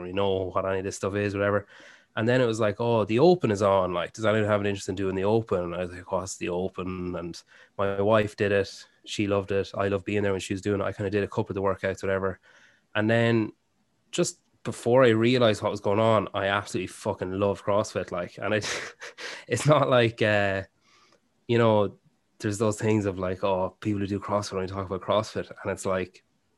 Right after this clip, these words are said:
I was almost ashamed to talk about it because of that stereotype, because it was like,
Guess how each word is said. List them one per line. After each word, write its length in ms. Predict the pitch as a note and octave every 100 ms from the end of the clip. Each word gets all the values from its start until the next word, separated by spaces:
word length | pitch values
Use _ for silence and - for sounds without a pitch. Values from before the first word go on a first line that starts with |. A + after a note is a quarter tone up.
| _ _ _ _ _ _ _ -
I 100 | A#2
was 100 | A2+
almost 320 | A#2+ C3 B2
ashamed 460 | G#2+ - G#2+ A#2 A#2+
to 60 |
talk 220 | A#2+ A#2+ B2+
about 160 | B2
it 80 | A#2+
because 360 | G#2+ - A2 A2
of 80 | G2
that 220 | F#2+ -
stereotype, 580 | G#2 G#2 F#2+ - F2+ -
because 300 | G2+ G#2+ G#2
it 80 | G2
was 140 | F#2+
like, 340 | F#2 F2+ -